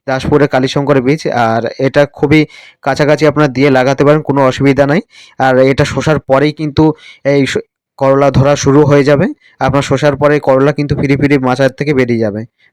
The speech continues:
বুঝতে পারছেন আপনারা? কারণ শসায় অনেক খরচা করে কিন্তু লাগানো হয়, সেই জন্য বলছি। তাহলে এর সাথে আরেকটা সবজি কিন্তু উঠ-, পেয়ে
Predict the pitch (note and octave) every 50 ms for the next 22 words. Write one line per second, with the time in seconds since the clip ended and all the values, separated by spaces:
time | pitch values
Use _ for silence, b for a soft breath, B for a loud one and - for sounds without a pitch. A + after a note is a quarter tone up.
0 | _ - C3+ C#3+ C#3+ D#3 D#3 D#3 D3+ - D#3+ D#3 D#3 D3 C#3+ D#3+ E3+ F#3 G3+ G#3
1 | - - C#3 C3+ C3 C3+ C3 - C#3 B2+ D3+ D#3 D3 C3+ C3 C3+ D3 D3 - -
2 | D3 C3+ - - D3+ C#3 - C#3+ C#3 D3 D3+ C#3 - C#3+ C#3+ C#3 C#3+ C3 B2+ A#2+
3 | A#2+ C3+ C3+ C3+ C#3 C#3+ D3+ - - _ _ - - - B2+ B2+ B2+ A#2+ C3+ C3+
4 | C3 C#3 C3 B2 B2+ B2 A#2 - D3+ E3+ G#3 B B B B B B B - C3
5 | B2+ B2+ C3 C3+ - - D3 - D3+ C3 A#2+ C3 B2+ - D3 C#3+ - C#3+ B2+ C3
6 | D3 D3 D#3 C#3 D3 C3+ B2 - - - - B2+ A#2+